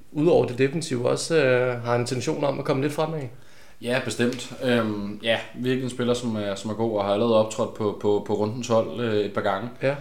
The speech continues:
Speaker 2: Det er, det er den spiller, som, øh, ja, jeg må indrømme, det var ikke meget, jeg kendte til ham, da, da Kolding hentede ham, men, øh,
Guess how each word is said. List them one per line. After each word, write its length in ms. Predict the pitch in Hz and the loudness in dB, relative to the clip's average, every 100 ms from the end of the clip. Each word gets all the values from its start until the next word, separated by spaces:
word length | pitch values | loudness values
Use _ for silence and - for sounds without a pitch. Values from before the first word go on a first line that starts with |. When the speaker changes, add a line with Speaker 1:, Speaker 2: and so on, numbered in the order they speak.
| - - - - - - | -8 -16 -18 -18 -14 -6
Speaker 2:
Det 240 | 113 117 | 0 2
er, 200 | 110 113 | 2 2
det 100 | 120 | 0
er 40 | 123 | -2
den 140 | 139 | -2
spiller, 280 | 135 151 185 | -2 2 2
som, 340 | 180 143 127 | 2 0 0
øh, 320 | 123 120 113 110 110 - | 0 0 0 -2 -8 -8
ja, 160 | 110 123 - - | -2 -2 -2 -6
jeg 120 | 123 139 | 0 2
må 80 | |
indrømme, 380 | 143 143 123 110 - - - - | 2 0 0 -2 -8 -18 -12 0
det 100 | 135 | 2
var 60 | 123 | 4
ikke 220 | 139 160 | 2 0
meget, 260 | 127 139 | 2 2
jeg 80 | 160 | 2
kendte 180 | 143 120 | 0 0
til 60 | 131 | 0
ham, 180 | 139 131 | 0 2
da, 240 | 120 113 113 | 2 4 4
da 80 | 117 | 2
Kolding 320 | 123 123 131 | 4 2 0
hentede 260 | 123 139 | -2 -2
ham, 140 | 131 113 113 | -2 -4 -4
men, 300 | 113 117 113 | 0 2 2
øh, 300 | 107 104 | 2 0